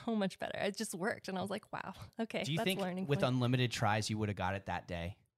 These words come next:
Speaker 2: Like,
Speaker 1: Uh,
Speaker 2: you were degrading at that point,
Speaker 1: yeah,
Speaker 2: right?
Speaker 1: I was just
Speaker 2: That's
Speaker 1: down
Speaker 2: what
Speaker 1: on
Speaker 2: I
Speaker 1: myself.
Speaker 2: mean. Like, getting to a point where you know from a segment standpoint, you're like, "Okay, I've hit this moment. There's nothing good coming out of me here. I'm gonna leave it here, and tomorrow I know exactly where I left off."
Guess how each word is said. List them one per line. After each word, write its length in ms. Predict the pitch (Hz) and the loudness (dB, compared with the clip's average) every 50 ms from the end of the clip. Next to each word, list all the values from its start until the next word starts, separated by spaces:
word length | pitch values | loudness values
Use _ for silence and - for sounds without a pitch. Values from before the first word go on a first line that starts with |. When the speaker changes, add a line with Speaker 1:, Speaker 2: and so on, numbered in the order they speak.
| _ - - - | _ -6 -2 2
Speaker 2:
Like, 140 | - 135 131 | 2 4 4
Speaker 1:
Uh, 40 | 190 | 4
Speaker 2:
you 80 | 185 180 | 4 4
were 100 | 170 147 | 2 2
degrading 600 | - 131 - 120 117 107 104 104 87 85 80 85 | 2 -2 -2 0 0 0 0 -2 -4 -4 -6 -6
at 100 | 82 - | -6 -4
that 200 | 85 76 - - | -6 -6 -4 -6
point, 160 | - - - | -8 -4 -2
Speaker 1:
yeah, 260 | 214 202 196 208 - | 0 2 4 4 4
Speaker 2:
right? 60 | - - | 2 2
Speaker 1:
I 80 | - 220 | -2 -2
was 160 | 214 202 - | -2 -4 -4
just 180 | - 170 175 - - - _ _ - | -6 -8 -8 -8 -12 -14 _ _ -6
Speaker 2:
That's 160 | 170 156 160 | -4 -2 0
Speaker 1:
down 80 | 160 170 | 0 2
Speaker 2:
what 80 | 208 | 2
Speaker 1:
on 60 | 170 139 | 2 0
Speaker 2:
I 40 | |
Speaker 1:
myself. 160 | 123 110 110 127 | 0 0 0 2
Speaker 2:
mean. 240 | 135 139 131 117 92 | 2 2 2 2 0
Like, 320 | 95 104 107 104 - - 131 | 0 -2 -2 -2 -4 -6 -4
getting 240 | 127 139 160 165 | -2 0 0 0
to 140 | 151 - 180 | 0 0 0
a 40 | 151 | 0
point 280 | - - 135 135 127 87 | 2 0 0 0 -2 -4
where 100 | 113 110 | -4 -2
you 140 | 104 107 | -2 0
know 240 | 107 104 101 110 113 | 0 0 0 0 0
from 160 | - - 123 | 0 -2 -4
a 40 | 113 | -2
segment 360 | - - 113 104 104 110 95 | -2 0 -2 -2 -2 -2 -4
standpoint, 420 | - - 101 98 95 - 98 92 62 | -4 -4 -4 -4 -4 -4 -4 -6 -6
you're 80 | 87 95 | -6 -6
like, 140 | 90 90 - | -8 -6 -8
"Okay, 160 | 98 - 123 104 | -8 -4 -2 -2
I've 140 | 90 90 - | -2 -2 -2
hit 160 | - 123 - | -4 -4 -2
this 180 | - 123 - - | -2 -4 -2 0
moment. 360 | 120 113 120 139 160 170 - _ _ _ _ _ _ _ _ _ _ _ _ - | 0 2 2 2 0 -2 -4 _ _ _ _ _ _ _ _ _ _ _ _ -4
There's 180 | 107 104 - | -4 -2 0
nothing 260 | 110 110 107 - 120 | -2 -2 0 0 0
good 160 | 110 113 107 - | 0 0 -2 0
coming 200 | - 113 110 110 | 0 0 2 2
out 100 | 107 110 | 2 2
of 40 | 110 | 2
me 120 | 110 110 107 | 4 4 4
here. 320 | 113 117 120 127 131 139 - | 4 4 4 2 2 0 -4
I'm 120 | - 101 104 | -2 -2 0
gonna 160 | 98 92 87 | 0 -2 -2
leave 220 | 90 104 113 117 123 | 0 2 2 2 0
it 80 | 117 87 | 0 -2
here, 200 | - 117 120 117 | -2 0 0 2
and 120 | 107 90 | 0 0
tomorrow 300 | - 98 98 98 104 107 | -2 -4 -4 -2 -2 0
I 80 | 104 101 | 0 0
know 120 | 101 95 | -2 -2
exactly 360 | 87 - - 95 95 - 117 | -4 -4 -6 -6 -4 -2 -2
where 140 | 107 104 101 | 0 0 0
I 60 | 98 | 0
left 220 | 101 101 98 - - | 0 -2 -4 -2 0
off." 220 | 110 104 104 - | 0 0 0 -2